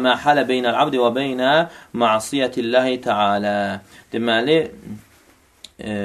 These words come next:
məhmud, yəni təriflənən, tərifə layiq olan qorxu, o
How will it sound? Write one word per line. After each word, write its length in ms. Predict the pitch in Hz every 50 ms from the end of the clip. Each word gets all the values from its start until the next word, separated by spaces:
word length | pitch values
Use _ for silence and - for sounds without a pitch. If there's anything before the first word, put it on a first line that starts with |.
| 98 98 95 95 95
məhmud, 580 | 98 107 117 120 - - - 135 143 139 123 - 104
yəni 200 | 104 107 110 107
təriflənən, 800 | - 110 107 107 107 107 107 - - 117 113 120 123 117 110 101 - - - - _
tərifə 460 | - 139 117 113 117 117 117 - 147 139 127 120 120
layiq 320 | 117 113 123 139 147 135
olan 340 | 123 117 117 117 113 113 107
qorxu, 580 | 110 110 113 110 110 110 - - - 139 151 165 175 180 - - - - -
o 80 | 135